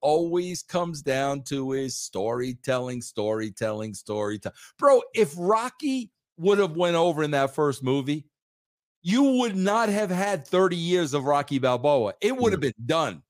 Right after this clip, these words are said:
Speaker 1: It, it,
Speaker 2: Yeah.
Speaker 1: it was over. It was done. There was nothing else to
Speaker 2: Yeah.
Speaker 1: talk about.
Speaker 2: Yeah.
Speaker 1: But that was the brilliance of the writer of that script.
Speaker 2: Yeah. And there wouldn't have been a Rocky two because Rocky two was about his rematch against Apollo Creed,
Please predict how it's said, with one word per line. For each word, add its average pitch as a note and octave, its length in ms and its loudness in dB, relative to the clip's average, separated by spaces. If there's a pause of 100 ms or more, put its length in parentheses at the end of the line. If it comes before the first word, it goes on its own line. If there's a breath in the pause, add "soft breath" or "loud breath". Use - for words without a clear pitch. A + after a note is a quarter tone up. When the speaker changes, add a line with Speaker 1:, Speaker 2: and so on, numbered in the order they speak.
Speaker 1:
It, G3 180 -2
it, G#3 200 -2
Speaker 2:
Yeah. A#3+ 80 0
Speaker 1:
it B3 40 -2
was C4 220 -2
over. F3 340 0
It G3+ 160 2
was A3+ 180 -2
done. F3 280 -2
There D#3 100 0
was D3+ 240 -4
nothing G#3 420 -2
else A3 260 -2
to C4 160 -12
Speaker 2:
Yeah. A3+ 80 0
Speaker 1:
talk G#3 180 0 (120)
about. A#2 280 -2 (380)
Speaker 2:
Yeah. A2 260 -6
Speaker 1:
But B2 180 -16
that D3+ 180 0
was D#3+ 220 -2
the F3 100 0
brilliance C#3+ 720 -2
of C3+ 300 0
the C3+ 100 0
writer C3+ 640 0 (100)
of B2 360 -2
that G#2 360 -6
script. - 480 -4 (320)
Speaker 2:
Yeah. C3+ 300 -2 (560 soft breath)
And C3 180 4
there C3+ 80 10
wouldn't C3+ 220 8
have A#2+ 80 2
been B2+ 100 4
a A#2+ 60 4
Rocky A#2+ 340 4
two C3 480 2
because A#2 840 2
Rocky A#2 340 -2
two C3+ 260 0
was B2+ 200 0
about G#2+ 500 -2
his G#2 200 -6
rematch A2+ 500 -4
against F#2 280 -10
Apollo F#2 420 -4
Creed, F#2 460 -4